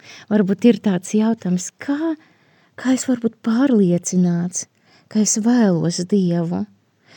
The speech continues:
Un varbūt tu jūti sirdī, ka dažreiz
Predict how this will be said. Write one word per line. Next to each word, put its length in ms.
Un 140
varbūt 300
tu 80
jūti 420
sirdī, 500
ka 220
dažreiz 640